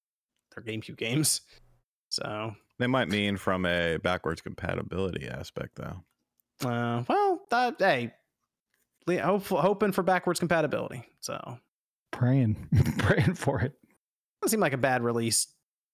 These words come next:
Speaker 1: Beginning of twenty twenty-four, drop the Wind Waker, Twilight Princess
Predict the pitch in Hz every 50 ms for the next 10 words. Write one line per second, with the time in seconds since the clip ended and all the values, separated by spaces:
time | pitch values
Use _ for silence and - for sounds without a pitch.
0 | _ _ _ _ _ - - 135 131 127 123 120 117 110 107 - 127 117 110 -
1 | 117 113 110 - 117 113 110 110 110 - _ _ _ _ _ _ _ _ - -
2 | 131 117 113 - - - 110 113 113 113 113 110 110 - 120 107 - 117 110 107
3 | - - 117 110 - 120 113 110 -